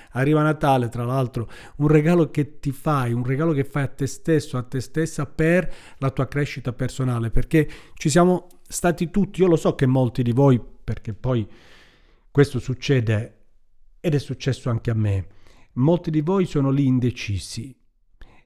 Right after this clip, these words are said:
Eh, prenoto una call e valuto l'inizio di un percorso di life coaching, sì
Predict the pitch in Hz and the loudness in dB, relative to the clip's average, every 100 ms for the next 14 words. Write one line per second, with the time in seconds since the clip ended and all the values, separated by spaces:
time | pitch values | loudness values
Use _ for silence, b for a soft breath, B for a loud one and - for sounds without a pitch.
0 | - _ 156 147 - 156 156 175 196 190 | -20 _ -20 -18 0 4 4 4 0 2
1 | 185 165 - - 147 143 - 147 151 151 | 2 2 -2 -2 0 0 -2 0 2 2
2 | 151 147 143 131 - _ 160 135 123 156 | 2 0 -2 -4 -10 _ -2 -2 0 0
3 | 156 143 139 131 127 127 - 123 120 - | 0 0 -2 0 0 0 -2 -2 -2 -2
4 | 113 - 139 127 113 - - 120 107 120 | -6 -4 -2 -2 -4 -8 -8 -6 -4 -2
5 | 120 120 - - 151 147 - 123 113 117 | -2 -4 -8 -4 -2 -2 -2 -2 0 -2
6 | - - - 139 | -8 -14 -4 -4